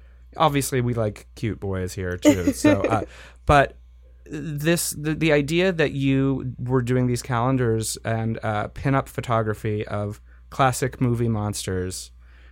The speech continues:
Speaker 1: uh, but in a, a new sort of way. And I will let you describe that, because I think that this is super cool, and it has
Speaker 2: <laughs>
Speaker 1: gotten a lot of attention for just cause.
Speaker 2: Yeah, um, I started it because I, at the time I was working for Fangoria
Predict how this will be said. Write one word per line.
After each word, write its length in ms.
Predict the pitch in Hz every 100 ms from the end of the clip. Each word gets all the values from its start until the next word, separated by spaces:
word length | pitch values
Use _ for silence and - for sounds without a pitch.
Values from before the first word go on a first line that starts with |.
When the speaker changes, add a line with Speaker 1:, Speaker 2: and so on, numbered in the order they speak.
| - -
Speaker 1:
uh, 300 | 120 113 107 -
but 200 | 127 127
in 120 | 127
a, 300 | 117 110 113 -
a 180 | 113 113
new 320 | 135 175 196
sort 300 | - 151 131
of 100 | 113
way. 380 | 117 98 71 110 - -
And 120 | 120
I 80 | 123
will 120 | 131
let 200 | 135 135
you 200 | 131 131
describe 480 | 127 110 - 110 90
that, 300 | 80 - -
because 260 | 123 - 120
I 120 | 113
think 320 | 110 127 120
that 200 | - 104
this 220 | 120 113
is 280 | 113 107 104 - -
super 380 | - - 127 131
cool, 440 | - 113 92 92 - -
and 240 | 262 131
it 120 | 320
has 180 | 151 131
Speaker 2:
<laughs> 0 |
Speaker 1:
gotten 260 | 135 127 127
a 80 |
lot 180 | 117 117
of 60 | 113
attention 500 | 113 127 123 104 95
for 200 | - 95
just 280 | 87 85 -
cause. 480 | 85 67 - - - - - - - - - - -
Speaker 2:
Yeah, 380 | 254 311 285 240
um, 540 | 226 226 214 202 190 -
I 120 | 269
started 400 | - 302 269 240
it 280 | 233 214 -
because 960 | 214 - 220 196 185 180 185 - - - - -
I, 120 | 190 196
at 160 | 214
the 80 | 208
time 260 | - 220 196
I 100 | 180
was 140 | 190
working 320 | 185 175 190
for 180 | 185 165
Fangoria 800 | - 190 185 185 185 175 175